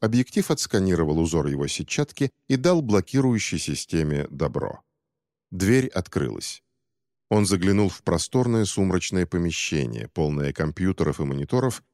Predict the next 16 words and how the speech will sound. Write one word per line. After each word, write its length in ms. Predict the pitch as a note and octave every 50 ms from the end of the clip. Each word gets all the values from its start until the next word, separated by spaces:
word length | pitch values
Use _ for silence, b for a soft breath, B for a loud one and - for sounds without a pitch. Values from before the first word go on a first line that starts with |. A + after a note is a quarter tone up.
| _ _
похожее 800 | - A#2+ - - - D3 C#3+ B2+ A#2+ B2+ B2 A#2+ A2+ A2 G#2+
на 340 | - G2 G#2 G2+ G2 G2 -
C 300 | - - - A2 F#2 E2
I 160 | D2+ D2 C#2+
C. 340 | C2+ - - - - A1 - - _ _ _ _ _ _ _ _ _ _ _ _ _ _ -
За 160 | E2 F2 E2
пультами 460 | - - B2 B2+ A#2 G2+ - F2+ D#2 D#2
сидели 380 | - - F#2+ G2 B2+ B2 A#2+
военные 720 | G2+ F2 F2+ E2+ F2 A#2 C#3 C#3 C3+ C3+ C3 B2+ B2 B2 -
и 160 | - A#2+ A2+
гражданские. 840 | G#2+ G2+ F#2+ E2+ E2 D#2+ C#2+ B1 A1 - - - - G#1 G1+ - - _ _ _ _ _ _ _ _ _ _ _ _ _
Воздух 560 | - E2 G2+ D3 D3+ B2 A#2+ B2+ B2 - - - _
вибрировал 720 | - F2 G#2+ A2 E2+ F2+ F2 G#2 A#2+ A2 A2+ G2 G#2 G2+
от 200 | - - E2+ -
работы 340 | D#2+ D#2+ D2 D#2 D#2 - E2+
аппаратуры. 640 | D2 C2+ - D#2+ D2 C#2+ C2+ - C#2 B1 - G#1 -